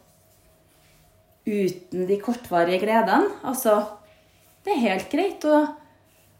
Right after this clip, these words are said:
spise godteri, det er helt greit å drikke alkohol, det er helt greit å gjøre litt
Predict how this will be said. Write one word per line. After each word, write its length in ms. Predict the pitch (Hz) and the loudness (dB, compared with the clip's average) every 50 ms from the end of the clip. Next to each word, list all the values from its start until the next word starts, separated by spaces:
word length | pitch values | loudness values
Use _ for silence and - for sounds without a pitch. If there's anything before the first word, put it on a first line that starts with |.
| _ _ _ _ _ _ _ - | _ _ _ _ _ _ _ -12
spise 440 | - - - 277 262 262 254 - - | -8 -2 0 2 2 2 0 -2 -2
godteri, 420 | 285 277 277 - - 214 202 190 196 | -4 -4 -6 -2 -2 0 0 2 2
det 120 | 214 233 | 2 2
er 80 | 226 233 | 2 2
helt 180 | 226 220 226 - | 0 0 -2 -2
greit 400 | - 233 233 220 240 233 - - 233 | -2 0 0 0 0 -2 -2 -2 2
å 80 | 226 226 226 226 226 - - - | 4 4 4 4 2 -2 -8 -8
drikke 240 | 233 233 - - 208 | -8 -4 0 2 0
alkohol, 600 | 208 214 - - 202 196 214 202 202 208 220 214 | 2 0 -2 -8 -8 -4 0 0 2 2 0 -2
det 100 | 214 220 | -4 -4
er 80 | 208 220 | -2 -2
helt 240 | 202 208 226 - - | -2 -2 -2 -4 -4
greit 380 | 220 208 202 202 202 202 - 208 | -2 0 0 0 -2 -2 -2 0
å 140 | 202 202 202 - - - - - _ _ _ _ _ _ _ _ _ _ _ _ _ _ _ _ _ _ _ _ _ _ _ _ _ _ _ _ _ _ _ _ _ _ _ _ _ _ _ - | 0 0 0 -4 -10 -18 -20 -20 _ _ _ _ _ _ _ _ _ _ _ _ _ _ _ _ _ _ _ _ _ _ _ _ _ _ _ _ _ _ _ _ _ _ _ _ _ _ _ -10
gjøre 480 | 214 196 214 208 208 208 214 226 226 | -2 2 4 6 6 6 6 6 4
litt 380 | 226 208 202 - - - - - | 2 0 0 -2 -4 -12 -12 -12